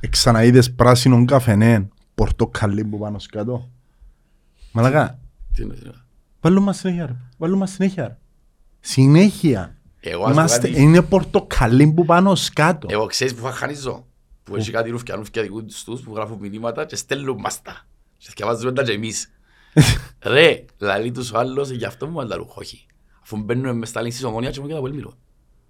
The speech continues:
Speaker 1: <laughs>
Speaker 2: Κα-, μαλώνω μόνοι τους πια. Τέλος
Speaker 1: Μαλώνω
Speaker 2: πάντων.
Speaker 1: μόνοι τους, μα.
Speaker 2: Ε, ε, φίλε, ε, συζήτησα για παιχνίδι, είπαμε, χάσας και ο βαθμούς, εμείς να συμπέντε, δόξα τω Θεώ, είμαστε στο συν τρία. Θε-, ε, πιστεύω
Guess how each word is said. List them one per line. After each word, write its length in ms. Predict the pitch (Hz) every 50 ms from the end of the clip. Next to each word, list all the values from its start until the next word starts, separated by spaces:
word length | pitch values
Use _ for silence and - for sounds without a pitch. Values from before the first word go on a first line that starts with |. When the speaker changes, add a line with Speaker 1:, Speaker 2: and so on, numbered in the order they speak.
| - _ _ -
Speaker 1:
<laughs> 100 | - - - - - - - - - - - - - - _ _ _ _ _ _ -
Speaker 2:
Κα-, 180 | - 135 127
μαλώνω 300 | 120 113 113 127 147 143
μόνοι 180 | 143 160 160 127
τους 120 | 92 -
πια. 260 | _ - - - - - - _ _ _ - _ _ _ _ _ - 95 95
Τέλος 180 | 147 160 101
Speaker 1:
Μαλώνω 160 | 98 101 98 98 95
Speaker 2:
πάντων. 140 | 95 95
Speaker 1:
μόνοι 120 | 98 95 92
τους, 120 | 92 -
μα. 80 | 92 87 85 - - - - - -
Speaker 2:
Ε, 120 | - 185 -
ε, 100 | - 196
φίλε, 380 | 196 214 220 202 156 123 123 123
ε, 140 | - 127 131
συζήτησα 280 | 123 127 147 156 165 151
για 120 | 143 131
παιχνίδι, 600 | 117 101 - - 180 190 214 220 214 214 208 - -
είπαμε, 380 | - 180 175 160 143 131 127
χάσας 220 | - - 165 139 120
και 100 | - 143
ο 20 |
βαθμούς, 320 | 139 131 123 131 156 175 151
εμείς 160 | 139 147 151
να 100 | 143 123
συμπέντε, 720 | 120 - 131 127 - 151 180 185 190 202 196 196 196 196 _ _ _ _ _
δόξα 300 | - 165 - - - 143
τω 60 | 123
Θεώ, 120 | - 143
είμαστε 200 | 135 139 - 135
στο 80 | 117 101
συν 120 | 123 131
τρία. 380 | 135 143 - - 214 214 220 - - - - - - - - - - -
Θε-, 160 | - - 151
ε, 220 | 131 123 123 113 - 131
πιστεύω 320 | 123 120 117 - 143 135